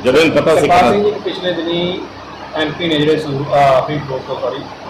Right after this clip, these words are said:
Speaker 2: ਕਰਮਜੀਤ ਸਿੰਘ,
Speaker 1: ਹਾਂਜੀ।
Speaker 2: ਉਹਨਾਂ ਵੱਲੋਂ ਨਵਾਂ ਅਕਾਲੀ ਦਲ ਅੰਮ੍ਰਿਤਪਾਲ ਦੀ ਅਗਵਾਈ 'ਚ ਬਣਾਉਣ ਦੀ ਗੱਲ ਆਖੀ ਹੈ।
Speaker 1: ਹਾਂ, ਹਾਂਜੀ।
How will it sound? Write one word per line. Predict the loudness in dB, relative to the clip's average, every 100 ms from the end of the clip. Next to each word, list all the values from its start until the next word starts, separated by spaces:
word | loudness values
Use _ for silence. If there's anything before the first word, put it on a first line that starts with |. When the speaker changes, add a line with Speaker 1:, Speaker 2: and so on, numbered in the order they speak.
| -2
Speaker 2:
ਕਰਮਜੀਤ | -2 0 -6 -6
ਸਿੰਘ, | -6 -8 -8 -2
Speaker 1:
ਹਾਂਜੀ। | 2 2
Speaker 2:
ਉਹਨਾਂ | 4 4
ਵੱਲੋਂ | 4 4 2 0
ਨਵਾਂ | 0 4 4
ਅਕਾਲੀ | 4 4 4
ਦਲ | 4 4 4 2 0
ਅੰਮ੍ਰਿਤਪਾਲ | -2 -2 0 2 4
ਦੀ | 4 2
ਅਗਵਾਈ | 4 2
'ਚ | 2
ਬਣਾਉਣ | 0 0 -2
ਦੀ | -2
ਗੱਲ | 2 2
ਆਖੀ | 0 -4
ਹੈ। | -10 -12 -10 -4
Speaker 1:
ਹਾਂ, | 0 2 4
ਹਾਂਜੀ। | 4 2